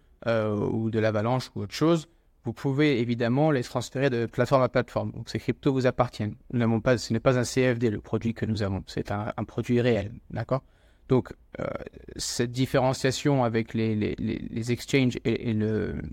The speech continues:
et, et les brokers, en fait, n-, n'a pas lieu d'être pour la, la partie produits crypto que nous proposons. Euh, les cryptos que vous avez, comme je le, je vais le rappeler encore une fois, mais, euh, votre portefeuille Bitpanda est vraiment lié au portefeuille, euh, à d'au-,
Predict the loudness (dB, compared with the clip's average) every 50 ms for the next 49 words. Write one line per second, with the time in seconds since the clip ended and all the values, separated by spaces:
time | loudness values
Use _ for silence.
0 | -10 _ -6 -4 -4 -4 -6 -8 -8 -6 -6 -4 -2 -2 -4 -2 2 2 2 2
1 | 2 -4 -14 _ -20 -20 _ -14 -12 -6 2 2 2 2 2 -6 -6 -4 -2 -4
2 | -4 0 0 0 2 2 2 2 2 2 0 -2 _ -2 -2 0 -2 -2 -4 -6
3 | -6 -4 -4 -4 -6 -4 -4 -4 -4 -4 0 0 0 0 0 -4 -2 -2 -4 -4
4 | 0 0 0 0 0 -4 -2 2 2 2 4 2 2 2 0 -4 -8 -14 _ _
5 | -8 -8 -6 -6 -6 -6 -6 -6 -6 -2 -4 -4 0 0 -2 0 0 -4 -2 -2
6 | -2 -2 -2 0 4 4 2 4 2 -2 -2 -2 -2 -4 -6 -6 -6 -2 0 0
7 | 2 2 0 0 0 -4 -4 -4 -4 -4 -4 -4 -2 2 2 4 4 2 0 -2
8 | -4 -8 _ -20 _ _ _ _ _ _ -4 -2 -2 -4 -6 -2 -2 -2 -2 -2
9 | -4 0 0 0 0 0 -6 0 2 2 2 2 2 -2 -6 -2 0 0 2 2
10 | 2 2 2 0 -2 -8 _ _ -4 -2 0 0 0 0 0 0 0 0 0 -2
11 | -2 -2 0 2 2 2 2 0 -2 -6 -10 -8 -2 -2 -4 -2 -2 -8 -8 -4
12 | -2 0 0 2 0 -2 -4 -8 _ _ _ -4 -2 0 0 -2 -2 -4 -4 -4
13 | -2 0 2 2 2